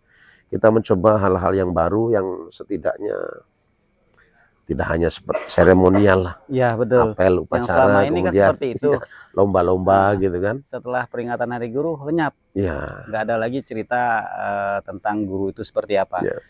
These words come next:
Speaker 2: Kalau seperti ini, berarti, eh, akan ada cerita setelah itu.
Speaker 1: Iya, iya.
Speaker 2: Karena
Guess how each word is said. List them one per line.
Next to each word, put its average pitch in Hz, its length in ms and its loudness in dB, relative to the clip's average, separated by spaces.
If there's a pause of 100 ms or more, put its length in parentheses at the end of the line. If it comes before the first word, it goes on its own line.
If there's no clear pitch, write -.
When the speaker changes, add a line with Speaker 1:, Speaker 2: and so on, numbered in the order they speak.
(140)
Speaker 2:
Kalau 117 160 0
seperti 107 480 0
ini, 165 240 2
berarti, 120 320 -2 (180)
eh, 120 460 -2
akan 120 320 -2
ada 127 180 0
cerita 170 320 -4
setelah 135 300 0
itu. 120 340 -2
Speaker 1:
Iya, 101 400 2
iya. 85 160 0
Speaker 2:
Karena 135 200 2